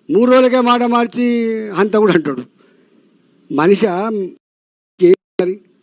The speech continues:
నాలుకన తాటి మట్టన? ఇవాళ దేశమంతా ఒకటే కోరుకుంటుంది. నన్ను, నన్ను కూడా పట్టుకొని అంటారు మోడీ గారు గింత ఫేవరెట్. అరే కళ్ళ ముందు కనబడుతుంది అని చెప్పిన నేను.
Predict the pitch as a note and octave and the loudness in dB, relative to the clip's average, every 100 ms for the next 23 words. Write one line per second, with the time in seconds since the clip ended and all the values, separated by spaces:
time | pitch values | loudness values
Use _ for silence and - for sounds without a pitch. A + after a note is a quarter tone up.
0 | C3 C#3 F#3 F3+ F3 F#3+ E3+ E3 D#3+ C#3+ | -8 -4 0 0 0 -2 -4 -2 0 -2
1 | D#3+ F3+ C#3+ E3 _ _ _ _ _ - | -2 -2 -2 -8 _ _ _ _ _ -18
2 | - F3+ D#3+ D#3 F3 G3 G#3 G3 F#3 G3 | -2 0 2 2 2 2 0 0 0 0
3 | F3+ F#3 G3+ G3 F#3 F3+ E3+ C#3 B2+ - | 0 0 2 2 0 0 -2 -4 -10 -18
4 | _ _ _ _ _ _ - D#3 G3 G#3 | _ _ _ _ _ _ -6 0 2 2
5 | G#3+ A3 A3 G#3+ G#3 G3+ G3 F#3+ G3+ G#3 | 2 2 2 0 -2 0 0 0 2 2
6 | G#3+ F3 G3+ G3+ G3+ G3 F#3 D3 F#3+ B3+ | 0 -2 -2 0 0 0 -2 -6 -4 -4
7 | B3 _ _ _ _ _ - D#3 A3+ B3+ | -6 _ _ _ _ _ -2 0 2 2
8 | A3 G3+ A#3 A3 A#3 G#3 G#3+ G3 F3+ B2+ | 0 -2 -2 -2 -2 0 0 -2 -2 -6